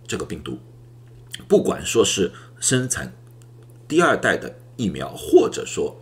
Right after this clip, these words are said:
用其他的方法生产疫苗，它保证是一个大范围的测试，而不会只是用在一个人、两个人身上。那么你就有个大数据情况之下，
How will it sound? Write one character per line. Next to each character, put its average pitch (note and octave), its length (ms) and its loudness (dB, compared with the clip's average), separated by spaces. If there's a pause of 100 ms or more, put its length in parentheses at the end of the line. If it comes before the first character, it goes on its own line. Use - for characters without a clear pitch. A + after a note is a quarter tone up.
用 A2 200 0
其 - 240 -2
他 D3+ 140 -4
的 A2 80 0
方 - 240 -4
法 - 160 -16
生 - 160 -10
产 C2 120 -10
疫 D#2+ 60 -12
苗， C#2+ 140 -10 (260)
它 F#3+ 120 -2
保 - 200 -4
证 B2 140 -6
是 A#2 160 -6
一 - 40 -4
个 - 60 -6
大 - 300 -8
范 G#2 260 -2
围 - 100 -6
的 - 100 -8
测 - 200 -4
试， - 220 -6 (720)
而 F#2 180 0
不 B2 80 -4
会 B2+ 160 0
只 - 140 -8
是 - 260 -2 (380)
用 G2+ 140 -2
在 D#2+ 120 -4
一 D#2 120 -10
个 D3+ 100 2
人、 C2+ 240 -2
两 C#2+ 140 -12
个 - 80 -16
人 C#2+ 120 -12
身 C2 160 -12
上。 C2 200 -14
那 F3 100 2
么 B2+ 100 -4
你 C#2+ 80 -6
就 G2+ 140 -4
有 E2+ 60 -2
个 E2+ 60 -6
大 - 160 -4
数 A2+ 160 -4
据 F#2+ 220 -10
情 D2+ 160 -12
况 D#2+ 120 -12
之 F2 120 -10
下， F#2 100 -4